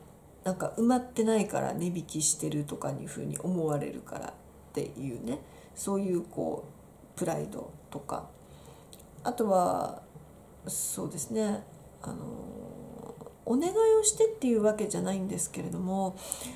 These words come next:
そもそも営業活動っていうものに対して抵抗感を持つ方がいらっしゃる。まあ、私の中での営業活動っていうのは単なる紹介っていうレベル。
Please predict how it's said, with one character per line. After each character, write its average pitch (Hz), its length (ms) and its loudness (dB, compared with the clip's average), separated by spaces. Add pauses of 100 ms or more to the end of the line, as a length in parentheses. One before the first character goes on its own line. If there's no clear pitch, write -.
(160)
そ - 140 -2
も 240 100 4
そ 208 120 0
も - 120 -2
営 359 260 4
業 403 180 2
活 392 280 -2
動 196 180 2
っ 196 60 -6
て - 160 -2
い 220 40 6
う 220 60 6
も 233 120 4
の 226 100 4
に 208 140 4
対 220 240 2
し - 180 0
て - 140 0
抵 214 140 4
抗 214 160 0
感 165 360 -2
を 156 40 -2
持 170 260 -2
つ - 320 -4 (120)
方 - 480 -4
が 156 120 -2
い 151 60 0
ら 151 80 -2
っ - 20 -2
し - 140 2
ゃ 147 40 -4
る。 135 140 -6 (300)
ま 233 80 4
あ、 220 180 -2
私 285 300 8
の 349 120 2
中 370 240 6
で 208 100 8
の 196 80 4
営 180 160 2
業 208 140 2
活 226 280 -2
動 160 140 2
っ 156 40 -4
て - 60 -4
い - 20 -2
う 139 60 2
の 143 60 2
は 143 40 -4
単 226 180 4
な 202 80 2
る 156 80 0
紹 190 300 4
介 180 160 4
っ - 40 -2
て - 200 -6
い 143 180 -2
う 156 60 -4
レ 165 80 0
ベ 143 160 -2
ル。 127 180 -6